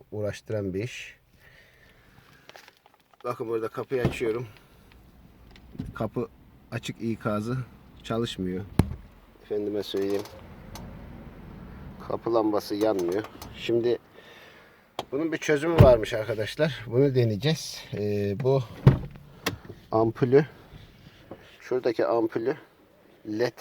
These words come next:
ampulle değiştireceğiz. T on. led ampulle de o daha az akım çekiyormuş ve bu sistem çalışıyormuş. Artık nasıl çalışıyor onu bilemem. O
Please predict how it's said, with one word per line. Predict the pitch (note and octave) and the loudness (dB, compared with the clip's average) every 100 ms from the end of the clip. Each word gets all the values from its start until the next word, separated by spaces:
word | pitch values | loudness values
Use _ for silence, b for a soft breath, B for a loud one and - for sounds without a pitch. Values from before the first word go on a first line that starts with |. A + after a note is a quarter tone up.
| - - | -12 -2
ampulle | A2 G#2+ A2+ G#2+ | -2 -2 -2 -2
değiştireceğiz. | F#2 F2 - F2 E2 F2+ - | -2 -6 -8 -10 -8 -8 -10
T | - G2+ F2 | -6 -2 0
on. | G2+ B2 - - _ _ - | -2 -4 -8 -20 _ _ -10
led | G2+ G2+ - | -8 -8 -8
ampulle | G2 F#2+ G#2 F#2+ | -8 -8 -8 -6
de | F2 | -4
o | G#2 - G2 | -4 -4 2
daha | A2+ G2+ | 4 4
az | F#2+ | 0
akım | F2+ - F#2+ | -6 -6 -8
çekiyormuş | - F2+ - G2+ C3+ - | -8 -10 -6 -6 -6 -4
ve | A#2+ A#2 | -4 -4
bu | A#2 | -8
sistem | - A#2 - B2 | -8 -12 -8 -10
çalışıyormuş. | - B2+ A#2 A2 F2 - - - B B B B B | -4 -4 -4 -6 -6 -8 -14 -18 B B B B B
Artık | - G#2+ - | -8 -6 -4
nasıl | A#2+ - | -4 -2
çalışıyor | F2 E2+ G#2+ A2+ | -4 -4 2 4
onu | G#2+ G#2 | 4 4
bilemem. | G#2+ E2 D#2+ | 2 0 -4
O | E2+ F2+ | -2 -2